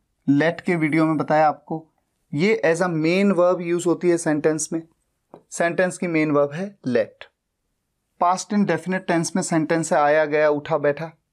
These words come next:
ये let की सेकंड फॉर्म है, क्योंकि let की सेकंड और थर्ड फॉर्म भी let होती है। ये तो ठीक है। दूसरा पॉइंट ये है कि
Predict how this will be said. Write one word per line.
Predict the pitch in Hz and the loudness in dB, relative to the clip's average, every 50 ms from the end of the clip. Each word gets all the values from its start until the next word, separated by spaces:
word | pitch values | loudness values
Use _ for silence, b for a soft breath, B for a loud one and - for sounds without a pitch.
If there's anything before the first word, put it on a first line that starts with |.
| _ _ _ _ - | _ _ _ _ -2
ये | 139 160 165 | -2 0 0
let | 160 156 151 151 - | 2 0 0 -2 -4
की | - 185 | -8 -8
सेकंड | - - - - 160 156 - 170 156 143 | -8 -8 -2 -2 -2 0 0 -2 -4 -4
फॉर्म | - 175 127 117 113 | -2 -2 -2 0 -2
है, | 113 | -4
क्योंकि | - - 180 160 165 190 | -2 -2 -2 -2 0 0
let | 165 160 160 160 - | 2 2 0 0 -2
की | - 190 | -4 -4
सेकंड | 190 - - 160 156 - 190 185 180 | -4 -2 -2 -2 0 0 0 0 0
और | 175 175 - - | -2 -2 -2 -2
थर्ड | 165 156 151 | -2 -2 0
फॉर्म | - 165 156 160 | 0 -2 0 0
भी | 165 | 0
let | 160 156 156 156 156 160 | 0 0 0 -2 -2 -6
होती | 156 147 - 165 | -8 -8 -8 -12
है। | 160 165 - _ _ _ _ _ _ _ _ _ _ _ _ _ _ 131 | -12 -14 -16 _ _ _ _ _ _ _ _ _ _ _ _ _ _ -2
ये | 139 139 | 0 2
तो | 147 156 | 2 0
ठीक | 151 - 156 147 156 | 0 -2 -4 -2 0
है। | 165 160 160 - _ _ _ _ _ _ _ _ _ _ _ _ _ _ _ - 139 | -2 -2 -2 -8 _ _ _ _ _ _ _ _ _ _ _ _ _ _ _ -4 -2
दूसरा | 160 185 - 240 262 | -2 0 2 2 2
पॉइंट | 254 220 202 214 226 220 214 | 2 0 2 2 0 0 0
ये | 180 156 | 0 0
है | 135 143 147 - - _ _ _ _ _ _ _ _ _ | 0 -2 -4 -6 -8 _ _ _ _ _ _ _ _ _
कि | - 226 214 156 - - | -2 0 0 0 -2 -4